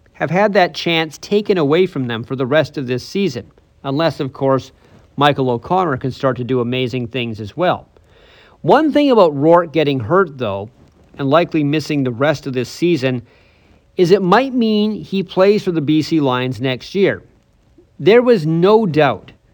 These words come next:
that the N F L had taken notice of Rourke's start this season. He played in the N C double A at Ohio University. He went to the New York Giants training camp, or mini camp, I should say, last year,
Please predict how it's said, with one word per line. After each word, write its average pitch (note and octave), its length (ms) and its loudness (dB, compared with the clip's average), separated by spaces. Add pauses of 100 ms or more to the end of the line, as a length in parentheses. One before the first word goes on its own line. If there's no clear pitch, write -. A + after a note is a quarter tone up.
(320)
that C#3 160 -6
the D3+ 200 2
N F#3+ 120 2
F G3 180 -2
L C#3+ 220 2
had C3 180 -2
taken D3 400 -2
notice D3 380 0
of B2 140 -2
Rourke's C3 340 0
start D3 380 0
this A2+ 180 -10
season. A2 360 -10 (440)
He F3 120 -8
played G#3+ 320 0
in G#3 100 4
the D3+ 180 2
N D3 120 0
C D3 120 -6
double C3+ 340 0
A C#3 80 2
at C3+ 80 0
Ohio C3 400 0
University. B2+ 840 -4 (460)
He D3 160 -4
went F3 320 0
to E3 60 0
the D3 80 0
New D3 120 0
York D3 220 2
Giants C3 420 -4
training F#3 460 -2
camp, G#2 320 -6
or B2 80 -6
mini D#3 320 -2
camp, G#2+ 320 -8
I A2+ 80 -10
should A#2+ 260 -8
say, A#2+ 240 -4
last A#2+ 480 -4
year, D3+ 320 0